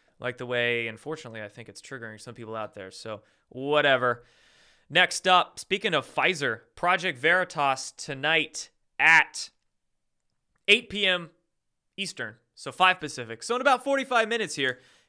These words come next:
is going to be releasing their Expose Pfizer expose. What a coinky dink. You know, what a, and again, we,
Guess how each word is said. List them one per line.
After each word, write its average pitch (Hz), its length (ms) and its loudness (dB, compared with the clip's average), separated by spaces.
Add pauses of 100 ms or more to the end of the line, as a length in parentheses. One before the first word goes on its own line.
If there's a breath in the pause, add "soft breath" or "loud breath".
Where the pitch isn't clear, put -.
(120)
is 196 200 2
going 196 180 -2
to 180 40 -2
be 175 340 0 (100)
releasing 156 500 -4
their 156 320 6
Expose 160 720 -2
Pfizer 156 560 -2
expose. 160 480 -4 (680)
What 147 260 -2
a 208 40 -4
coinky 220 460 -4
dink. - 380 -4 (400)
You 131 160 -6
know, 139 220 0
what 185 180 2
a, 185 100 0 (400 soft breath)
and 226 140 4
again, 247 360 4
we, 196 240 -2